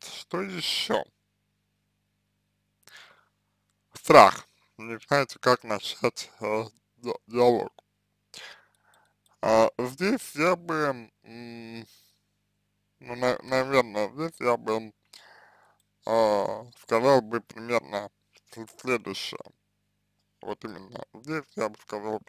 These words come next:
примерно следующее, что, а, у вас, ам, то, что в, ам,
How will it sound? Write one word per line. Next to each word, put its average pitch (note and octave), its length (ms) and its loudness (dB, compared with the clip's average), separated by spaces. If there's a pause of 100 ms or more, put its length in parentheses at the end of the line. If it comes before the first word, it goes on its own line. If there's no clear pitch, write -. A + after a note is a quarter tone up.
(320)
примерно A#2 500 -10
следующее, A2+ 560 -6
что, A2 400 -8 (1200)
а, A#2 340 2
у C3 120 -2
вас, D#3+ 500 6
ам, A#2 500 2 (100)
то, E3 200 -2
что A2+ 880 -4
в, A2+ 180 -10
ам, G2+ 480 -4